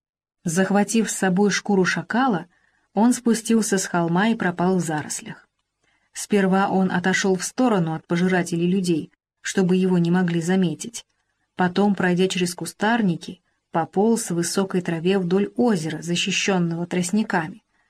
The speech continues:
свернул в лес и очутился на расстоянии четырёхсот локтей от огня. Стражи не шелохнулись. Один, правда, почуял запах шакала, но это ему не внушило никакого беспокойства. Нао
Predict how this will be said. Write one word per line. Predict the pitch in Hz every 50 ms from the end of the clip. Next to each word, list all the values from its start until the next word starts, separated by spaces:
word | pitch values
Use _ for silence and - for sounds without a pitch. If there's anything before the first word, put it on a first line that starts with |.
| _ _ _ -
свернул | - - 208 220 226 220 220 208 208 196
в | 175 170
лес | 180 208 262 302 294 - - - _ _ _ _ _
и | - 214
очутился | 214 214 214 - 220 214 - 247 262 254 254 - 226
на | 220 214
расстоянии | 214 208 - - 208 196 190 220 226 233 233 233 226
четырёхсот | 226 - - 196 196 196 - - - 214 208 - 202
локтей | 196 190 - - - 208 208 202
от | 202 202
огня. | 196 190 175 175 175 165 151 147 - - _ _ _ _ _ _ _ _ _ _ _ _ _ _ _
Стражи | - - - - - 196 190 180 175 175 180
не | 190 190
шелохнулись. | 185 - 202 202 208 202 - 190 170 160 156 156 - - - - _ _ _ _ _ _ _ _ _ _ _
Один, | - 202 202 202 240 254 233
правда, | 240 247 233 220 233 233
почуял | 240 247 247 247 - - 320 294 220 180
запах | 160 156 175 170 170 - 175 -
шакала, | - 190 180 180 - 170 - - - - - _ _ _ _ _ _ -
но | 202 220 233
это | - 233 233 233 226
ему | 214 214 214 214
не | 208 202 196
внушило | 185 190 190 185 - - 226 214 214
никакого | 208 202 202 185 190 180 175 - 180 180 180
беспокойства. | 175 175 170 - - 175 165 - - 165 151 151 - - - - - - _ _ _ _ _ _ _ _ _ _ _ _ _
Нао | - 175 180 190 208 233 233 208 185 175 175